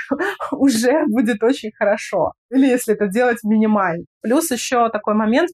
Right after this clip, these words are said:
в нашей ментальности, да, сформировалось представление, например, о гигиене ногтей. То есть абсолютно каждая девочка, даже с, а, небольшим доходом, делает ногтики. Практически, хоть как-то.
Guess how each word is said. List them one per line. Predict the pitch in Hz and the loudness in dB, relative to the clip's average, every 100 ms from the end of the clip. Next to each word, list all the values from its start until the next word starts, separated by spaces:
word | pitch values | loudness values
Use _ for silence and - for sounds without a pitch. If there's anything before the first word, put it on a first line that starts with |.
| _ | _
в | - | -10
нашей | 196 202 214 | -6 -4 0
ментальности, | 220 214 214 190 175 - | 0 2 -2 -2 -6 -8
да, | 170 202 | -4 -4
сформировалось | - 208 202 208 226 208 - - _ | -4 -6 -2 0 2 0 -4 -12 _
представление, | 226 208 - 196 208 233 196 | -14 -12 -6 -2 0 0 0
например, | 180 170 190 190 185 185 _ | -4 -8 -10 -4 -4 -4 _
о | 196 | -6
гигиене | 180 180 202 240 220 | -6 -4 0 2 2
ногтей. | 196 - - 254 330 381 _ | 0 -4 -6 0 0 0 _
То | - | -8
есть | 208 | -8
абсолютно | 180 - 226 269 220 | -8 -4 -2 0 -2
каждая | - 247 220 185 175 | -2 -2 -2 -4 -6
девочка, | 170 247 359 370 - | -2 0 0 -4 -10
даже | 190 196 190 196 - _ | -6 -4 -2 -6 -6 _
с, | - - | -6 -2
а, | 196 202 185 180 | 0 0 2 0
небольшим | 180 196 226 - 233 | -2 -2 -2 -2 -2
доходом, | 185 180 - 339 339 311 | -2 -4 0 0 2 2
делает | 202 214 247 240 - | 2 0 0 0 -2
ногтики. | 190 180 - - _ - _ _ _ | -2 -2 -6 -20 _ -20 _ _ _
Практически, | 208 208 - 214 220 - - 165 | -8 -6 -4 -2 -2 -4 -8 -8
хоть | - 208 | -4 -6
как-то. | - 214 202 - 170 | -2 -2 -2 -6 -10